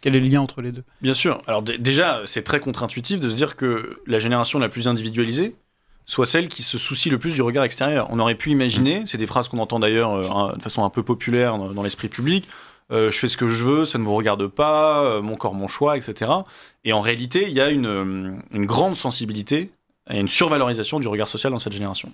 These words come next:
Speaker 2: Donc, premier paradoxe intrigant. Et c'est ce qu'on appelle en effet l'extrodétermination. Donc, le terme paraît barbare. Parfois, on dit lieu de maîtrise externe, euh,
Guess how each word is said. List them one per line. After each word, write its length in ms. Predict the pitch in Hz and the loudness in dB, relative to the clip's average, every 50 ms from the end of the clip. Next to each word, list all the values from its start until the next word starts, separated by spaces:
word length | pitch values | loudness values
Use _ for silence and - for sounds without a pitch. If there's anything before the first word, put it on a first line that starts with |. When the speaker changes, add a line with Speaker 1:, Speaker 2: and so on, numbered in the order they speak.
| _ | _
Speaker 2:
Donc, 180 | - 104 92 - - _ _ _ _ - | -8 -8 -8 -8 -10 _ _ _ _ 0
premier 220 | - 131 135 131 | 2 2 2 2
paradoxe 400 | 127 123 120 120 123 - - - | 2 2 2 0 0 -2 -6 -8
intrigant. 380 | 120 107 - - 110 143 190 - - - - - - - - _ _ - | -10 -8 -8 -6 -4 -4 -4 -6 -8 -14 -20 -20 -20 -20 -20 _ _ 0
Et 240 | 135 151 175 190 180 | 2 2 2 2 0
c'est 200 | - - - 127 | -2 -4 -4 -2
ce 40 | - | -2
qu'on 120 | - 123 | 0 0
appelle 200 | 117 - 160 170 | 0 2 2 2
en 80 | 165 131 | 0 0
effet 200 | 117 - - 156 | 0 -2 -2 0
l'extrodétermination. 880 | 147 135 123 - - 147 147 127 127 117 113 110 101 98 - - 185 175 | 0 0 -2 -2 -2 -2 -2 0 -2 -2 -2 -2 -2 -2 -2 -2 0 -2
Donc, 140 | 127 - | -2 -2
le 40 | - | -2
terme 220 | - - 127 120 101 | 0 0 0 0 0
paraît 180 | 101 98 95 | -2 -2 -2
barbare. 540 | 92 95 90 92 107 117 120 143 156 - - | -2 -2 -2 -2 0 2 2 2 2 0 -2
Parfois, 320 | - - - - - 135 120 | -8 -12 -12 -8 -6 -4 -4
on 60 | 107 | -4
dit 240 | 104 110 123 127 113 | -4 -4 -2 -2 0
lieu 240 | 107 104 123 131 127 | 2 2 2 2 2
de 60 | 123 | 2
maîtrise 360 | 113 107 - - 127 113 104 | 0 0 -2 -2 -2 0 0
externe, 460 | 98 - - - 110 107 113 123 107 | -2 -2 0 0 2 2 2 0 -2
euh, 240 | 101 95 92 101 90 | -2 -2 -2 -4 -6